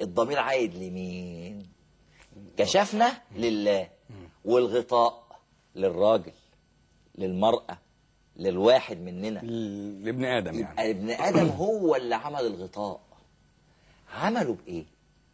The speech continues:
Speaker 1: إيه الغطاء ده؟ "لقد كنت في غفلة من هذا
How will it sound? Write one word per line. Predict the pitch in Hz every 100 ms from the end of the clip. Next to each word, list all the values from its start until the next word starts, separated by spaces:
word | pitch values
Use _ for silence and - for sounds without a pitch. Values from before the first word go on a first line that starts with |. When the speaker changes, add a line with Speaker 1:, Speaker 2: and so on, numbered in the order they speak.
| _ -
Speaker 1:
إيه | 165
الغطاء | 160 107 104 -
ده؟ | 80 80 - _ _ _ _ _ -
"لقد | - 104
كنت | - 147 117
في | 107 131
غفلة | 107 127 143
من | 127 107 107
هذا | 101 165 190 196